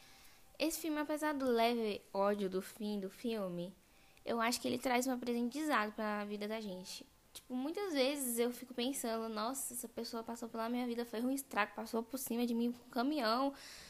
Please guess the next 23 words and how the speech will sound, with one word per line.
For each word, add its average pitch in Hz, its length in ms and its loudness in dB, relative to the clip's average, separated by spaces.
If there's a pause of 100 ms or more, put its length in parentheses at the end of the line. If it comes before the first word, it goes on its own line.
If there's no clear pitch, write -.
(240)
e 247 600 8
<laughs> - 640 2
saiu 247 380 10
com 294 80 12
a 262 60 12
minha 285 220 12
alma 262 400 12
junto." 247 560 8 (440)
Mas, 262 520 6
mano, 262 360 6
você 262 180 4
vê 247 180 4
que 262 320 0
ele 240 180 8
passou 269 300 2
pela 262 200 2
vida 233 140 2
dela, 233 460 6
ele 226 140 2
não 240 120 0
ficou. 220 540 2 (380)
Mas 262 600 10
ele 254 320 12